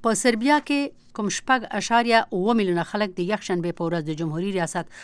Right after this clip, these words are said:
په انتخاباتو کې رایه اچوي چې د مرکزي بالقان د هیوادونو په تاریخ کې د جمهوري ریاست ډیر غیر معمول انتخابات ګڼل کیږي. زیاتره دغه انتخابات د صدر اعظم الکساندر ووسیز د محبوبیت امتحان ګڼل کیږي. دغه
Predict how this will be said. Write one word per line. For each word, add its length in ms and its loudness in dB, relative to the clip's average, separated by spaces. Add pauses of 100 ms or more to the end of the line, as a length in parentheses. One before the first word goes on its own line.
(120)
په 200 0
انتخاباتو 580 -4
کې 280 -6
رایه 260 -2
اچوي 380 -2
چې 400 -4
د 100 2
مرکزي 400 -2
بالقان 400 0
د 120 -4
هیوادونو 440 -4
په 140 -10
تاریخ 280 -2
کې 460 -2
د 120 0
جمهوري 320 0
ریاست 460 2 (280)
ډیر 260 4
غیر 240 2 (140)
معمول 500 2
انتخابات 480 -4
ګڼل 300 -8
کیږي. 220 -12 (760)
زیاتره 380 2
دغه 180 4
انتخابات 480 2
د 100 -4
صدر 240 2
اعظم 260 2 (360)
الکساندر 580 2
ووسیز 560 0
د 100 2
محبوبیت 640 2
امتحان 480 -4
ګڼل 180 -10
کیږي. 300 -14 (1120)
دغه 320 4